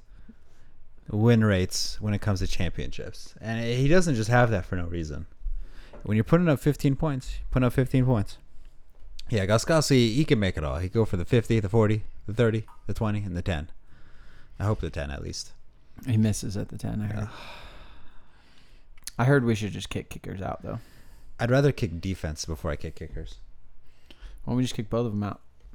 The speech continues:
Speaker 1: Well, because special teams wins championships,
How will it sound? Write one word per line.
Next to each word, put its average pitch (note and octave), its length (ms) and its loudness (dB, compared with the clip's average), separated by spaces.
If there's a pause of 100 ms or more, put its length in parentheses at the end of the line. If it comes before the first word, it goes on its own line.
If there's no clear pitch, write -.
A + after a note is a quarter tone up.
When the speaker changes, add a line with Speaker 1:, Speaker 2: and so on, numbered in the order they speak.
(1200)
Speaker 1:
Well, C#3 200 0
because A#2+ 560 -2
special A2+ 320 0
teams F#2+ 340 -2
wins F2+ 420 -2 (180)
championships, F#2+ 460 -2